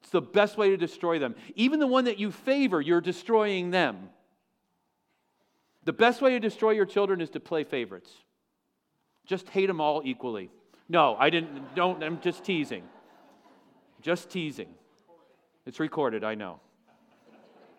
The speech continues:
Delete that, please. No. So now we have this situation where we have two very different sons.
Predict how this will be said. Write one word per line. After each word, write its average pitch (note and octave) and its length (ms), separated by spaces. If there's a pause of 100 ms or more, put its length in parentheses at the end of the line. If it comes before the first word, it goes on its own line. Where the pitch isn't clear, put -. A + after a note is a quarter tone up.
(140)
Delete F#3 440
that, A2+ 260
please. G2+ 320
No. A#2+ 220 (3500)
So D#3+ 200
now F3+ 280
we F#3 180
have D3+ 340
this D3 180
situation C3 720
where A#2 100
we A#2+ 140
have A2+ 380 (520)
two F#3 360
very D#3+ 340
different D3+ 460
sons. G#2 760